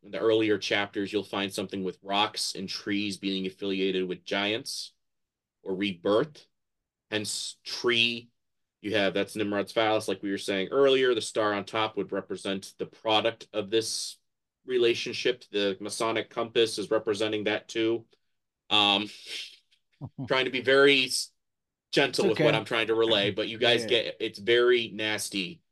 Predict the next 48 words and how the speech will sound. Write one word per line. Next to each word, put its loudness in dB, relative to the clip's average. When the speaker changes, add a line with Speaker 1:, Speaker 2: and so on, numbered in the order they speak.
Speaker 1:
It's, -2
it's 0
an -2
inside 0
joke 0
that -6
they 0
don't -4
want -6
you -6
guys -2
to -8
get, -4
but -8
that's -2
what 0
it 0
ultimately -8
is. -8
It's -12
a -4
middle 4
finger 0
to -2
God. -6
Um, -4
Speaker 2:
Yeah. -6
<clears throat> -20
Speaker 1:
so 8
again, 6
just -6
clarity, 6
and -2
I'm, -4
I'm, -4
I'm 0
showing 4
the 4
website 2
links -4
so -6
you -4
guys 4
can -10
cross-reference -2
what -2
I'm -2
saying. -4